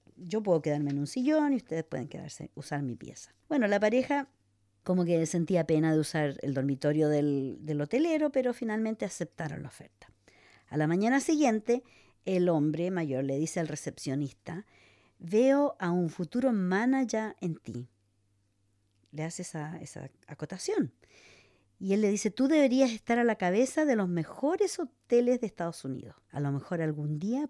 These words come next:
puedo arreglar eso para ti". Le dice eso, se despiden, se van. Pasaron dos años y el hotelero ya se había olvidado de este episodio, cuando de pronto recibe una carta.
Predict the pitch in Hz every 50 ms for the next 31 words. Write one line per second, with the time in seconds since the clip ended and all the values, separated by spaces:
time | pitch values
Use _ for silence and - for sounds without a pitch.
0 | _ - 180 175 175 175 170 165 156 151 143 143 143 147 151 151 - - _ -
1 | 156 - - 170 - - 143 143 143 - _ _ - 101 - - _ _ _ _
2 | _ _ - 208 240 285 311 - 262 220 226 233 233 - - 240 240 240 240 -
3 | 196 160 147 - - 254 277 277 277 269 269 269 269 254 - - 160 156 190 233
4 | 247 254 254 262 262 262 - _ _ _ _ _ _ _ _ _ - - 226 -
5 | - 285 294 277 262 262 277 294 - - 269 247 240 240 240 247 247 247 240 -
6 | - _ _ _ - - - _ - - 208 220 220 220 220 214 208 185 196 185
7 | 196 247 277 294 262 214 226 233 269 - 269 - 277 - - 202 196 214 214 214
8 | 196 190 170 175 190 226 247 254 240 240 233 226 - - 240 226 - 214 - -
9 | - 285 285 214 - - - - _ _ _ _ _ _ - _ _ - - 196
10 | 202 208 208 208 208 202 - 294 370 381 - 359 349 302 - 226 - - - 254
11 | 262 262 254 262 254 254 _ - 233 247 254 262 254 247 240 240 - 160 160 -
12 | - _ - - -